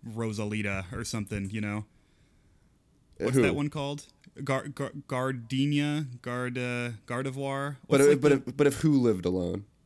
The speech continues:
Speaker 1: Ash. If, if a-, or if a man, if a man in general lived alone with, like, a, with, like, a shapely, you know, female-looking Pokemon, people would have questions.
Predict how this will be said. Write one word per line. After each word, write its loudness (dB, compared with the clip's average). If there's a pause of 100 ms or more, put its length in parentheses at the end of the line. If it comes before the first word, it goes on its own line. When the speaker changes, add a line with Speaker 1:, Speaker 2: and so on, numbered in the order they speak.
Speaker 1:
Ash. -2
If, -8
if -4
a-, -2
or -2
if -6
a -4
man, 2
if -4
a 0
man 0
in 2
general 0
lived -4
alone -2
with, -8
like, -4
a, -2 (760)
with, -4
like, 0
a 0
shapely, 0 (640)
you -10
know, -6 (220)
female-looking -2
Pokemon, -6 (360)
people -4
would -2 (280)
have -6
questions. -8